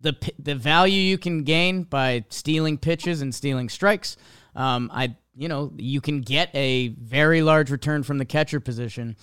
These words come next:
It's just if, if that position's gonna be lighter offensively, there's usually gonna be someone slumping in the lineup. And if you have, you know, a position like third base that's traditionally a hitting position and you have a guy like Josh Donaldson,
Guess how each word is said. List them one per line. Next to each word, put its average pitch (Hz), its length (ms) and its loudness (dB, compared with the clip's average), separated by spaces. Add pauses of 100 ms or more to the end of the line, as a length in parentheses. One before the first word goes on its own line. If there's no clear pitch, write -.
(340)
It's - 280 -2
just 165 320 4
if, 151 240 -4 (320)
if 143 240 -2
that 180 300 2
position's 190 500 0
gonna 170 220 2
be 160 180 2
lighter 151 400 6
offensively, 127 920 0 (320)
there's 135 200 -4
usually 170 340 2
gonna 170 160 0
be 165 120 0
someone 160 380 0
slumping 147 500 0
in 143 80 0
the 139 80 0
lineup. 127 480 -4 (460)
And 143 280 0
if 147 160 -2
you 156 220 0
have, 151 580 2
you 196 100 -4
know, 202 120 0
a 151 40 -2
position 170 400 -2
like 156 200 2
third 160 300 0
base 156 300 2
that's 143 180 -4
traditionally 139 760 -2
a 123 400 0
hitting 175 480 0
position 147 680 -2
and 131 160 -4
you 131 80 -2
have 135 220 0
a 139 60 -2
guy 139 200 2
like 131 180 0
Josh 131 360 -2
Donaldson, 139 720 -2